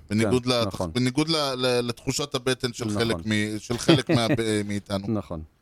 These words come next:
Speaker 2: אגב, אה, נקודה שאתה העלית ולא חודדה מספיק,
Speaker 1: כן.
Speaker 2: ההבדל מהעונה הזאת לקודמות, אין את הטרייד דדליין, אה, של הווייברס. כאילו אפשר היה,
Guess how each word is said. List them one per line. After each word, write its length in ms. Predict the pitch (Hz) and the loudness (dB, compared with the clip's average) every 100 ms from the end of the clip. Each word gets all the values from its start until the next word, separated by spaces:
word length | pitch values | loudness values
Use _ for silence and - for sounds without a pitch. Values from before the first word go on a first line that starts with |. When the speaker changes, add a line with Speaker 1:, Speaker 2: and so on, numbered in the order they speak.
| _ | _
Speaker 2:
אגב, 220 | 160 151 120 | 8 8 8
אה, 180 | 135 | 6
נקודה 340 | 139 139 143 156 | 6 8 8 8
שאתה 160 | - 151 | 8 8
העלית 340 | 139 156 170 139 | 8 6 6 4
ולא 520 | 135 131 123 123 135 | 6 6 6 4 4
חודדה 420 | 151 135 120 143 | 2 2 4 4
מספיק, 540 | 160 - 190 190 - - - | 4 2 4 4 0 -16 0
Speaker 1:
כן. 220 | 120 135 | 0 2
Speaker 2:
ההבדל 360 | 120 120 127 160 | 2 4 6 6
מהעונה 440 | 160 143 131 143 | 8 8 8 6
הזאת 280 | 147 131 147 | 6 4 2
לקודמות, 680 | 139 120 113 135 175 - - - _ - - - | 2 2 6 6 6 2 -14 -20 _ -14 -14 4
אין 300 | 151 185 180 156 | 6 8 8 6
את 140 | 147 135 | 6 4
הטרייד 300 | - 147 147 | 6 6 8
דדליין, 580 | 156 151 151 143 143 131 | 8 10 8 8 8 6
אה, 100 | 117 | 4
של 180 | 127 | 6
הווייברס. 680 | 110 131 156 113 95 92 - - - - | 8 10 10 6 2 -2 -12 -18 -20 2
כאילו 240 | 143 165 | 8 8
אפשר 280 | 147 180 170 | 8 8 8
היה, 280 | 165 170 | 8 6